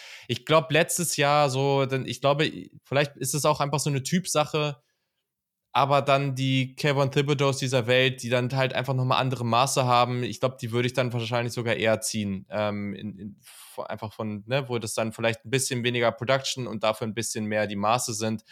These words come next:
ähm, und ein bisschen mehr daraus setzen. Ähm, aber ich glaube, das ist dann halt einfach sehr, sehr unterschiedlich von der, von der generellen Einstellung.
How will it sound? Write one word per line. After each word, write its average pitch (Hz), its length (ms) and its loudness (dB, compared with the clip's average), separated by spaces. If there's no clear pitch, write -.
ähm, 110 180 0
und 107 160 -6
ein 107 60 -6
bisschen 110 240 -2
mehr 104 120 0
daraus 98 360 0
setzen. 92 440 -4
Ähm, 92 340 -6
aber 98 200 0
ich 101 80 -6
glaube, 98 220 0
das 98 180 -4
ist 101 140 -8
dann 95 100 -2
halt 95 140 -2
einfach 92 180 -8
sehr, 98 140 -8
sehr 98 140 -6
unterschiedlich 98 720 -8
von 98 180 -8
der, 90 280 -4
von - 160 -12
der 92 100 -6
generellen 92 380 -8
Einstellung. 107 580 -4